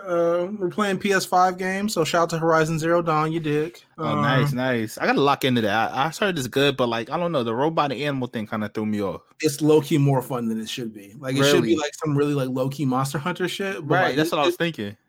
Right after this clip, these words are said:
Speaker 1: it's just really, it's just really fun. I don't know why it is fun to, like, blow up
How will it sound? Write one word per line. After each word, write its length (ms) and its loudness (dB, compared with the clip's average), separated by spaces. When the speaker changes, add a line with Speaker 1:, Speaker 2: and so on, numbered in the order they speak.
Speaker 1:
it's 120 4
just 220 4
really, 240 6
it's 180 4
just 140 4
really 220 8
fun. 280 4
I 120 2
don't 100 4
know 140 4
why 240 6
it 80 4
is 200 2
fun 300 0
to, 100 -4
like, 260 -6
blow 340 0
up 240 -4